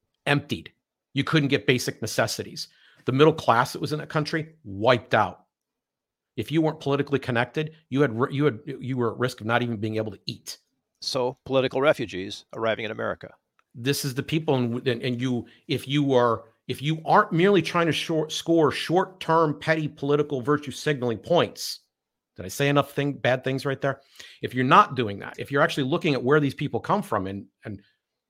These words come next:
Speaker 1: treating them like human beings, as Ken Burns suggested, treating them like human beings, as Doctor Kevin Young suggested, treating them like human beings, as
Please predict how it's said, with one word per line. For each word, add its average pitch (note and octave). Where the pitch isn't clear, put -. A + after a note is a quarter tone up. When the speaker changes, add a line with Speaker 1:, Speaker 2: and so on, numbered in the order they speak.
Speaker 1:
treating D3+
them C3
like A#2+
human B2
beings, C3+
as G2
Ken B2+
Burns A2+
suggested, G#2+
treating D#3+
them C3
like B2
human A#2+
beings, C#3
as F#2+
Doctor A2
Kevin G#2+
Young B2
suggested, A#2
treating F3+
them D3+
like C3
human C#3
beings, C#3
as A2+